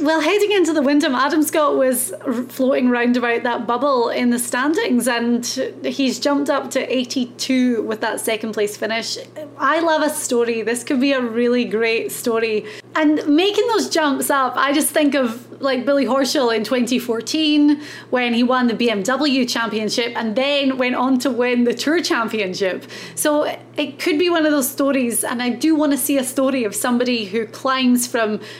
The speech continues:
being round about the bubble all the way up and makes it to East Lake. There's no denying that Adam Scott has the caliber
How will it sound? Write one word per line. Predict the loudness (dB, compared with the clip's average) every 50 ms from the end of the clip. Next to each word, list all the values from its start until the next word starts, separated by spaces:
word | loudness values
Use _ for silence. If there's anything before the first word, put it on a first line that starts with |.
| -20 -12 -6
being | -2 0 0 2 2 2 0 0 0 -2 -2
round | 0 2 2 2 2
about | 2 0 0 0
the | -2
bubble | 0 0 0 0 0 -2 -2 -2 -4 -6 -10 -16 -20 -20 -20 -20 -8 -2
all | 2 2 4 4
the | 4 2
way | 2 2 2
up | 2 2 2 0 -2 -4 -8 -6 -4
and | -2 -2 0 0 -2 -2 0
makes | 0 -2 -2 -2 -2 -2
it | -2 -2 -2
to | -4 -4
East | -4 -4 -4 -2 -2
Lake. | -2 -2 -2 -4 -8 -12 -16 -18 -20 -20 -20 -20 -20 -20 -20 -20 -18 -14 -12
There's | -8 -2 -2 0 2 4
no | 4 4 4 2
denying | 2 4 4 4 4 2 2 2 2 2 0 0 0 -2
that | -2 0
Adam | 0 0 0 -2 -2 -4
Scott | -4 -2 -2 0 0 0 -2 -4 -4
has | -2 0 0 0 0 -2 -4
the | -6
caliber | -6 -4 -2 0 2 2 2 0 0 0 -2 -2 -2 -4 -8